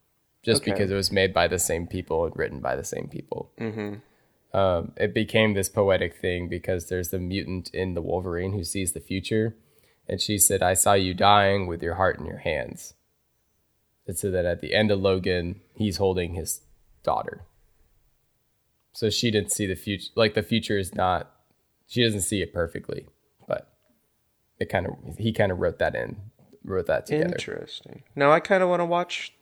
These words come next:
Speaker 2: the Wolverine, the one that's
Speaker 1: It's
Speaker 2: in
Speaker 1: good.
Speaker 2: Japan.
Speaker 1: I feel like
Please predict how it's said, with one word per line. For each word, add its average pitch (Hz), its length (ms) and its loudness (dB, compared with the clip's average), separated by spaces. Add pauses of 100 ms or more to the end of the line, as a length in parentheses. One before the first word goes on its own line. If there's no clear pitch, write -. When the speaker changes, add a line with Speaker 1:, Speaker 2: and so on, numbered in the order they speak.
(300)
Speaker 2:
the 143 100 4
Wolverine, 135 540 2
the 113 120 -2
one 131 160 0
that's - 180 2
Speaker 1:
It's - 80 6
Speaker 2:
in 381 80 8
Speaker 1:
good. - 80 2
Speaker 2:
Japan. 104 340 -4 (560)
Speaker 1:
I 107 40 2
feel 156 200 4
like 151 320 6